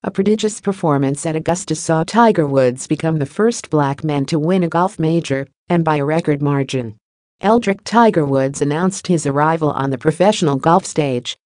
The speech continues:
by winning the U S Masters in Augusta, aged just twenty-one years, on this day in nineteen ninety-seven. Woods became the youngest man to win the title and the first black man to ever win a major, with a tournament record score of two hundred seventy eighteen shots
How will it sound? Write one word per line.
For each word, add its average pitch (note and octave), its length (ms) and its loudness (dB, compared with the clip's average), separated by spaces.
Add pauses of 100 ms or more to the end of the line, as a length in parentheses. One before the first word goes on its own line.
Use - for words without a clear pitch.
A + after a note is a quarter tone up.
by D#3 160 2
winning D#3+ 280 2
the D#3 80 0
U D#3+ 180 2
S F3 200 -2
Masters C#3+ 520 -2
in C#3+ 100 -2
Augusta, D#3 560 0 (220)
aged E3+ 300 0
just G3 260 2
twenty-one G3 540 0
years, C#3+ 520 -2 (200)
on F3 120 2
this G3 220 -2
day E3+ 200 2
in D#3 120 0
nineteen D3+ 400 0
ninety-seven. C#3 800 -2 (600)
Woods G3+ 300 2
became E3 360 0
the D#3 100 2
youngest D3+ 500 -2
man B2+ 280 -2
to D#3 120 -2
win C#3+ 160 0
the D3 80 0
title D3 480 -2 (160)
and D#3+ 140 0
the D#3+ 60 2
first A#3 420 2
black C#3+ 340 0
man C3 300 -2
to E3 140 -2
ever D#3 220 2
win D3+ 160 0
a C#3 60 0
major, C#3+ 600 0 (180)
with E3 120 0
a E3+ 40 0
tournament F#3+ 520 0
record D#3+ 340 0
score D#3+ 340 0
of C#3 140 -4
two A#3 200 -2
hundred F#3+ 380 0
seventy D#3+ 400 0
eighteen F3 420 -2
shots A#2+ 500 -4